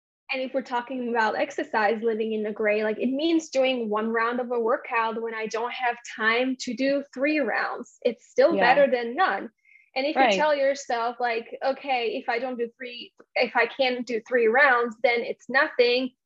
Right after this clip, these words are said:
Speaker 1: you, you
Speaker 2: Mm.
Speaker 1: take away, like, the progress that you can make still even
Speaker 2: Hmm.
Speaker 1: doing the one round. Or
Speaker 2: Yeah.
Speaker 1: it means going for a walk when I'm getting back into things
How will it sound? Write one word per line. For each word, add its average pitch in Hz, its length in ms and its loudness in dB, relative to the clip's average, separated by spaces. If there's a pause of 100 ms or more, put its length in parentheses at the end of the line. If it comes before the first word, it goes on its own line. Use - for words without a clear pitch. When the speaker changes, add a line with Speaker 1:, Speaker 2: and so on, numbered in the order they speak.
(460)
Speaker 1:
you, 269 200 0
you 277 140 4
Speaker 2:
Mm. 202 80 -2
Speaker 1:
take 311 220 2
away, 247 400 6
like, 220 180 -4
the 226 80 -8
progress 233 460 0
that - 220 -6
you 240 140 -4
can 214 400 -4
make 220 380 2
still - 380 2
even 226 240 -2
Speaker 2:
Hmm. 202 60 0
Speaker 1:
doing 226 200 0
the 202 80 -4
one 277 260 2
round. - 460 -8 (520)
Or 247 240 6
Speaker 2:
Yeah. 240 240 4 (580)
Speaker 1:
it 285 100 2
means 262 300 -2
going 262 360 0
for 285 200 0
a 294 80 -2
walk 220 420 -4
when 233 200 -6
I'm 226 160 -6
getting 247 280 0
back 233 320 0
into 247 240 -6
things 226 280 -2